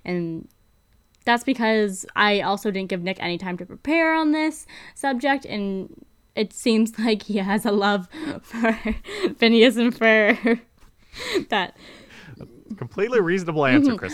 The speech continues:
Speaker 2: Krista.
Speaker 1: We can see what ones Nick can make into,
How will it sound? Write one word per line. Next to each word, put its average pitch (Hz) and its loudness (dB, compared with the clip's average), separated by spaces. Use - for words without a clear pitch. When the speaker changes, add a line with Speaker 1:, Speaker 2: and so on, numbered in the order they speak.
Speaker 2:
Krista. 226 2
Speaker 1:
We 294 8
can 381 4
see 302 -2
what 240 2
ones 240 0
Nick 226 -2
can 247 0
make 202 -2
into, 208 -2